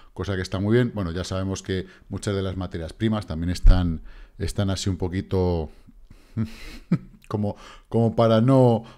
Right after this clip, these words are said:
como para no tener cuidado. Entonces, bueno,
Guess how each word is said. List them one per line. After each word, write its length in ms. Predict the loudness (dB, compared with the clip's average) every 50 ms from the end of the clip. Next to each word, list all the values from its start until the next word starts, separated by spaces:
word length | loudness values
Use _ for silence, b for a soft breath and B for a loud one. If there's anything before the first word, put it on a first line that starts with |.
| B B -6
como 280 | 0 2 4 4 4 4
para 220 | 4 4 6 6
no 720 | 6 6 6 6 6 6 6 4 2 2 0 -2 -4 -6 -10 -10 _
tener 300 | 0 2 4 4 2 2
cuidado. 300 | 2 2 2 2 2 0
Entonces, 220 | -2 -2 -2 -2
bueno, 280 | 0 0 0 0 -2